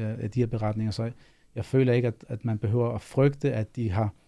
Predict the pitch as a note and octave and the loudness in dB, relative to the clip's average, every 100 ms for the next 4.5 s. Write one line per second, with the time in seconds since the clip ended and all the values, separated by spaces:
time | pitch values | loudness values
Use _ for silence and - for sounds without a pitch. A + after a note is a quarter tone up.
0 | _ _ - A2 A2 - - - B2 A2+ | _ _ -4 -2 -2 -6 -10 -2 0 2
1 | A2+ A2 G#2+ C3+ A#2+ - A2 G#2+ A2+ A2 | 0 0 0 -2 -2 -4 -6 -4 -2 0
2 | A#2 C3+ D3+ B2+ A2+ C3 A#2 A2+ G#2 A2 | 2 0 0 -2 -2 -4 -4 -6 -4 -4
3 | A#2+ A2+ A2 A2+ B2 B2+ A#2 - C3 B2 | -2 -2 0 0 0 0 -2 -2 -2 -2
4 | A2 C3+ C3 B2 | -2 -2 -2 -4